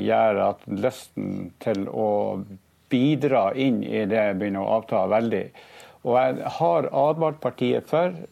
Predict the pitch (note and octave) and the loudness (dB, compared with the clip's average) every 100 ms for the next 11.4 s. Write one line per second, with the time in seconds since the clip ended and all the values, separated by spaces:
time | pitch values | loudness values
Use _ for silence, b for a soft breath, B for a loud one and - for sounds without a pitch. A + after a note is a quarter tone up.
0 | _ B2 B2+ C#3 - A#2+ A2+ A2+ G#2+ B | _ -2 0 0 -2 0 0 0 -4 B
1 | B - C3+ C#3 - B2 G#2 A2 G#2 G#2+ | B -6 0 0 -2 -4 -2 -2 -2 -2
2 | C3+ C#3+ F3 D3+ F#3 F#3 - - - - | -2 -2 -6 -4 -4 -4 -10 -20 -20 -20
3 | _ _ b b b b b A2+ G#2+ - | _ _ b b b b b -4 -2 0
4 | A#2 A#2 A2+ A2 G2 B2+ B2+ G#2+ G2 A2 | 0 0 0 -2 0 0 0 -2 -2 0
5 | A#2+ F#3 G3+ F#3 - _ _ B B B | 2 2 0 -4 -8 _ _ B B B
6 | B D3 C3+ D3+ C#3 B2+ G#2 G#2 - D3+ | B -2 0 0 0 0 2 0 0 0
7 | F3 - C#3+ A#2+ - D#3+ D#3+ - A#2 A2+ | -2 -6 -6 -6 0 -2 -2 -4 -2 -2
8 | - _ - - A#2+ A#2+ - D3+ E3+ - | -4 _ -10 -6 -6 -2 0 0 0 -2
9 | - D3 D#3+ D3+ A2 G#2+ A#2+ - A2 G#2 | 0 0 0 0 -2 0 -2 0 0 4
10 | A2+ G2+ G2+ A2+ C3 C3+ - E3 C#3+ A#2+ | 2 2 0 2 4 2 4 2 2 0
11 | - - C3+ | -2 -4 -2